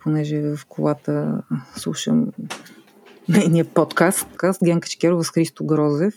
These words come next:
който така деликатно припомни, тя го питаше за Пеевски, но той деликатно припомни, че интересите на банката, ние спомена, а банката е К Т Б,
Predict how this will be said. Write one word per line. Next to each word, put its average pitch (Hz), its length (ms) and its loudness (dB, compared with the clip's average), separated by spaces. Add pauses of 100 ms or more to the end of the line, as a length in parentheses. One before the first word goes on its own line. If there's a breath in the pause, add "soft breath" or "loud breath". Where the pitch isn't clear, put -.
(340)
който 175 580 0
така - 180 0
деликатно 175 560 2
припомни, 165 760 2 (600)
тя 233 140 2
го 185 100 2
питаше 214 300 2
за 196 160 2
Пеевски, - 480 2 (100)
но 156 60 2
той 156 180 0
деликатно 170 460 2
припомни, 185 420 2
че 175 100 0
интересите 170 460 2
на 170 100 0
банката, 156 720 0
ние 156 200 0
спомена, 156 640 -2 (580 loud breath)
а 170 80 0
банката 170 420 0
е 160 40 -2
К 175 220 0
Т 175 80 0
Б, 196 280 2